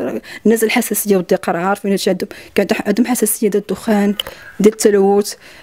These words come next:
آه، الحساسيه من الجلوتين في الماكله، وهادشي الاعراض يعني غدا كتزاد. وانا واحد، آم، آم، حنا ما عندناش العروبيه،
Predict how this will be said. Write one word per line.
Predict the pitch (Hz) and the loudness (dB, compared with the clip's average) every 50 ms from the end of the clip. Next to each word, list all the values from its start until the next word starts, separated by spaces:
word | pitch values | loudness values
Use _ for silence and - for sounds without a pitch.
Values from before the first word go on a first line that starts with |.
| _ - | _ -2
آه، | - 196 196 196 202 196 196 202 196 196 190 170 | 0 2 4 4 4 4 4 4 4 2 2 0
الحساسيه | - - - 233 240 226 - 247 | 0 -2 0 0 0 0 2 2
من | 240 226 | 2 2
الجلوتين | 208 180 208 214 208 202 - 214 208 208 | 2 2 2 2 2 2 2 0 -2 -2
في | 202 - | -6 -4
الماكله، | 220 208 208 202 202 - 226 220 226 - - - - - - | -2 0 0 0 0 0 -2 -2 -2 -6 -12 -20 -20 -6 0
وهادشي | - 196 214 226 226 - - 285 | 2 2 2 2 0 -2 0 0
الاعراض | 269 - - 214 190 202 262 320 359 339 233 208 | -2 0 0 -2 0 2 2 2 0 0 0 0
يعني | 214 220 220 220 214 208 196 190 190 | 2 2 2 4 2 2 2 2 2
غدا | 220 254 330 | 2 0 0
كتزاد. | 320 - - - - - 185 165 - - _ _ - - - - - _ - - - - | -2 -2 -4 -4 -4 -2 -2 -2 -4 -4 _ _ -20 -20 -20 -20 -20 _ -20 -20 -2 0
وانا | 233 220 233 240 247 240 240 - 254 254 277 311 339 330 | 2 2 4 2 2 2 2 2 2 2 4 4 4 4
واحد، | 311 311 - 277 233 - - 233 | 2 0 -2 -6 -8 -4 -2 0
آم، | 233 233 226 220 220 226 220 220 220 214 214 208 208 208 196 185 - - - - _ _ _ _ - - - | 0 2 0 0 0 0 0 2 2 2 2 2 2 2 0 -2 -4 -6 -12 -14 _ _ _ _ -14 -4 -2
آم، | 233 196 - 262 - - - _ _ | 0 0 2 0 0 -2 -4 _ _
حنا | - - 277 330 339 | 0 2 4 4 4
ما | 277 226 | 4 4
عندناش | 247 294 320 - - | 4 2 2 2 0
العروبيه، | 240 220 214 208 202 196 180 196 262 339 | 2 2 2 0 2 2 2 2 2 0